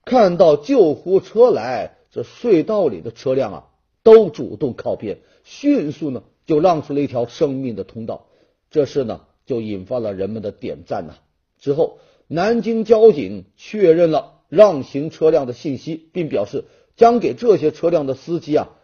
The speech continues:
每人奖励五百块钱的加油卡。好吧，前阵子啊，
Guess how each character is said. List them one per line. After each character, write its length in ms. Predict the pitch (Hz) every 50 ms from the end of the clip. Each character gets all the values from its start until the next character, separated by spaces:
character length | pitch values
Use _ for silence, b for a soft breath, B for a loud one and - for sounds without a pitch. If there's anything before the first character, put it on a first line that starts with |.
| b b
每 280 | - 165 175 175 175
人 240 | 170 196 226 254 226
奖 280 | - 190 143 107 120 147
励 220 | 160 143 - - _
五 240 | 127 156 202 226 220
百 200 | 214 - 120 123
块 220 | - - 160 135
钱 200 | - - 139 143
的 160 | 135 - - _ _
加 200 | _ 156 139 131
油 140 | 131 120 117
卡。 220 | - - - _ _ _ _ _ _ _ _ _ _ _
好 140 | _ - 110
吧， 300 | 104 127 139 143 135 _ _ b b b b b b b b b b b b
前 240 | _ - 156 170 202
阵 160 | 208 214 180
子 80 | 147 139
啊， 180 | 104 82 -